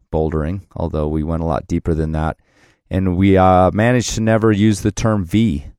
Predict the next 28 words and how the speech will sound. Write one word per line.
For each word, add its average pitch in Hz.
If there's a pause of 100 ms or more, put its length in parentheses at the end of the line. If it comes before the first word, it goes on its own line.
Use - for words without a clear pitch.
(200)
not 95
a -
single 104
time, 107 (180)
actually. - (1200)
So 127
if 120
you 143
are 135
interested 98
in, 90
uh, 85 (460)
Angie's 82
resume, 82 (140)
as 80
it 80
were, 85 (100)
as 82
a 80
climber, 85
we 107
don't 127
talk 120
too -
much 98
about 82
it 65
here, 85